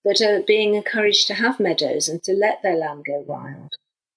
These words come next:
I find it fascinating that there are actually great swathes of estates in Scotland.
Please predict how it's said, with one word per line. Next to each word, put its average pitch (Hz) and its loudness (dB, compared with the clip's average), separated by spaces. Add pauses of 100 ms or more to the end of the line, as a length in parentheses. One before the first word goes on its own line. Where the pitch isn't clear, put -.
(600)
I 202 -4
find 254 2
it - 0
fascinating 165 -2
that 180 2
there 202 2
are 196 0
actually 202 2
great 196 2
swathes 185 2
of 180 -2
estates 180 2
in 165 -2
Scotland. 143 -4